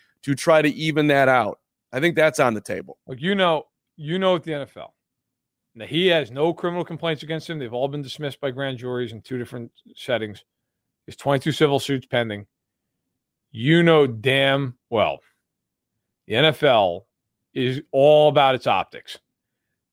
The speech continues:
Speaker 2: They, you think the N F L wants him running out there week one, two hundred thirty million dollar contract in hand? I, I don't. I mean, I,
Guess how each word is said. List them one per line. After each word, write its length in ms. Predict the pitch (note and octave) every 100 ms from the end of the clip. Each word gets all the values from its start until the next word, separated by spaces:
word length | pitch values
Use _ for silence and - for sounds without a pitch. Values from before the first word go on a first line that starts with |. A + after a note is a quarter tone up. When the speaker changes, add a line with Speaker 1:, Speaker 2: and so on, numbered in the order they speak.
| _
Speaker 2:
They, 420 | B2 A#2+ E3+ G3 - _ _ _
you 180 | G#3+ F3+
think 180 | G#3+ A#3
the 60 | A3
N 120 | A3
F 120 | -
L 160 | G3 F3
wants 260 | F#3 F3
him 440 | F3+ E3+ F3 F3 E3 _ _ _ _ _ _
running 440 | C3+ E3 D#3 E3+
out 240 | E3+ E3+ D#3+
there 440 | F3 E3+ F3 D#3
week 320 | - A#2+ E3 D#3
one, 560 | E3 E3+ F3 F3+ F3 - _ _ _ _
two 80 | E3
hundred 180 | E3+
thirty 220 | E3 E3+ E3
million 260 | E3+ E3+
dollar 240 | E3+ E3+ E3
contract 560 | E3+ E3 - E3+ E3
in 60 | D#3+
hand? 420 | E3 F3 F#3 E3+ _ _ _ _ _ _ _ _ _ _
I, 260 | C#3 E3 F3+ E3
I 160 | E3
don't. 260 | D3+ C#3+ C#3+ _ _ -
I 80 | D3+
mean, 160 | D#3+
I, 200 | E3 E3+